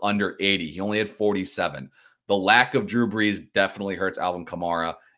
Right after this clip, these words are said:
in addition to him potentially getting suspended, uh, just determining, or,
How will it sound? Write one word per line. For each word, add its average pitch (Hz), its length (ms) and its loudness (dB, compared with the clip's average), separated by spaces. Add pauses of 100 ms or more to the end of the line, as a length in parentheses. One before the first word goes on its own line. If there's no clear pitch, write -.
in 95 120 -2
addition 101 400 -4
to 98 120 -4
him 95 160 -4
potentially 104 640 -4
getting 117 240 0
suspended, 117 580 0 (280)
uh, 107 240 0
just 104 300 -10 (520)
determining, 104 640 -4
or, 87 220 -6